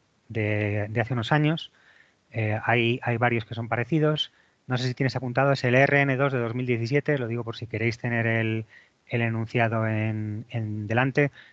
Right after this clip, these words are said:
Yo voy a asumir que vuestro compañero ha hecho más o menos bien la interpretación de la pieza y voy a, y voy a corregir en función de eso, ¿vale? Entonces, de, no, de hecho, no, voy a bajarlo en un segundito y os lo enseño, que si no esto va a ser,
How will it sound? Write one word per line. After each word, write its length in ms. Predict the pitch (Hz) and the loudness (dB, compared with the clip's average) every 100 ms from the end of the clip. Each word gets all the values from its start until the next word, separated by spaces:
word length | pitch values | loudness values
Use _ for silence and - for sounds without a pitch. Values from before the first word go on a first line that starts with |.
| _ | _
Yo 280 | 110 120 120 | 2 4 4
voy 200 | 117 117 | 4 4
a 60 | 113 | 2
asumir 500 | - 120 123 123 123 | 0 -2 -2 -2 -4
que 100 | 117 | -6
vuestro 300 | 110 117 107 | -6 -6 -6
compañero 580 | 107 107 117 117 110 - | -4 -2 -2 0 -2 0
ha 200 | 113 113 | 0 0
hecho 240 | - 113 | -4 -6
más 180 | 110 104 | -6 -4
o 40 | |
menos 180 | 113 107 | -4 -4
bien 140 | 113 113 | -4 -4
la 60 | |
interpretación 440 | 107 104 113 113 113 | -6 -8 -8 -6 -2
de 60 | |
la 80 | 117 | 2
pieza 320 | 139 - 151 - - - _ | 2 2 0 -2 -20 -20 _
y 120 | 110 | -6
voy 200 | 110 107 | -4 -2
a, 360 | 104 104 104 - | 0 0 -2 -4
y 120 | 120 | -4
voy 200 | 110 110 | -2 -2
a 100 | 107 | -2
corregir 480 | 113 110 110 127 120 | -4 -6 -4 -2 0
en 100 | 110 | -2
función 340 | 113 95 110 | -6 -6 -4
de 160 | 104 87 | -4 -6
eso, 180 | - - - | -8 -12 -10
¿vale? 220 | 117 135 - - - _ | -8 -8 -10 -20 -20 _
Entonces, 400 | 113 107 107 131 | -6 -2 -2 -2
de, 180 | 110 110 | -6 -4
no, 200 | 95 92 | -6 -10
de 140 | 92 | -12
hecho, 160 | 85 95 | -12 -14
no, 80 | 92 | -8
voy 100 | 92 | -8
a 60 | |
bajarlo 260 | 90 - 101 | -6 -6 -8
en 60 | 95 | -8
un 60 | |
segundito 500 | - 87 107 117 117 - | -10 -10 -8 -6 -6 -6
y 80 | 95 | -8
os 60 | |
lo 80 | 95 | -8
enseño, 360 | 92 - 107 104 | -10 -8 -8 -6
que 80 | 101 | -8
si 120 | 101 | -10
no 120 | 92 | -10
esto 220 | 98 - | -10 -12
va 60 | 95 | -12
a 40 | |
ser, 340 | 92 95 95 | -10 -10 -10